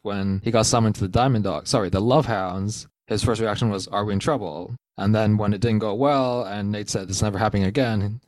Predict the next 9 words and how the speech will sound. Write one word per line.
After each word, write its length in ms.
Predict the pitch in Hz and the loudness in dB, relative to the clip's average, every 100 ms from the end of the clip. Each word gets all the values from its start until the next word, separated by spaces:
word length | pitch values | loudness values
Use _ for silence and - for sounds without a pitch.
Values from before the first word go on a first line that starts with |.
| _ - | _ -6
he 80 | |
says, 280 | 117 113 98 - | 0 0 0 -4
"Now 280 | 95 160 190 | 0 4 4
are 100 | 123 | 2
we 100 | 95 | -4
in 60 | |
trouble?" 540 | 90 101 - 69 - 123 _ _ | -6 -8 -8 -8 -8 -12 _ _
And 260 | - 101 107 | 0 2 6
then 460 | 120 113 110 107 | 6 8 6 4